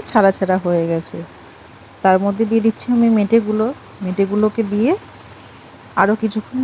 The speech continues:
পরিমাণ মতন আমি কষিয়ে নেব। এখানে চার পাঁচ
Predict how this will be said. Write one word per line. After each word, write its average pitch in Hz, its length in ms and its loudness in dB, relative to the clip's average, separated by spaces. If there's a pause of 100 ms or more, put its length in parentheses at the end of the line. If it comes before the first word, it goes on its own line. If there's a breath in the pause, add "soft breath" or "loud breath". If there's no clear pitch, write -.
পরিমাণ 226 360 2
মতন 320 260 -4
আমি 254 200 2
কষিয়ে 175 360 -4
নেব। 170 120 -6 (640)
এখানে 226 220 2 (120)
চার 196 140 4 (440)
পাঁচ 196 160 0